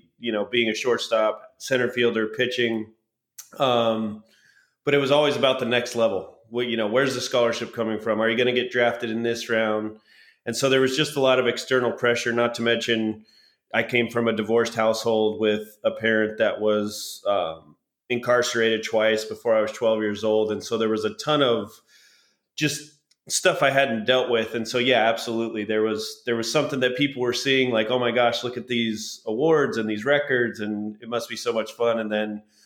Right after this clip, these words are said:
a totally different thing going on beneath the surface mentally, and, um,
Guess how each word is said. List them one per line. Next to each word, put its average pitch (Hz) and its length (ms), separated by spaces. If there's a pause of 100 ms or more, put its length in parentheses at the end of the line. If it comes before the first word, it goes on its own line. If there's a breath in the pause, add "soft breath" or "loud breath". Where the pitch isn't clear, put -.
(280 soft breath)
a 120 80
totally 135 380
different 113 380
thing 113 220
going 110 260
on 107 340 (260)
beneath 113 300
the 113 80
surface 107 540
mentally, 107 600 (120)
and, 104 320
um, 101 440